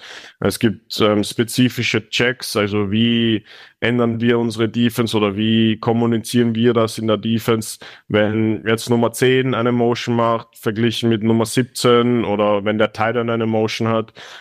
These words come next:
Ähm, also generell alles quasi ihre Top-Plays, ihre Top-Motions,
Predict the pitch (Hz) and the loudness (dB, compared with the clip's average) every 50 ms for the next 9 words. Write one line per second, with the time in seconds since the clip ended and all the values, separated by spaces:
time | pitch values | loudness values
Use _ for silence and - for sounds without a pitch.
0 | - - - 98 101 101 101 101 101 101 101 101 - - _ _ _ - 110 107 | -12 -6 -2 0 0 0 0 -2 -2 -2 -4 -6 -6 -10 _ _ _ -4 -4 -2
1 | 104 117 113 101 101 _ _ - - - _ _ - 123 117 120 120 113 113 113 | 0 -2 -2 -4 -6 _ _ -20 -20 -20 _ _ -2 0 0 2 0 0 0 0
2 | 113 101 90 110 117 120 120 113 - - - 117 113 110 107 113 113 117 110 110 | 0 0 0 0 0 0 -2 -2 -4 -4 -2 0 0 0 -2 -4 -2 -2 0 0
3 | 107 - - 117 110 - - _ - 117 107 107 113 117 117 - - 110 107 104 | -2 0 0 -2 -2 -2 -8 _ -2 0 2 2 2 0 -2 -4 -6 -4 -2 -2
4 | 107 - - 120 110 - - 110 110 110 113 113 110 - 117 113 107 - - | -2 0 0 -2 -2 0 0 0 2 2 2 0 -2 -2 -4 -4 -4 -6 -8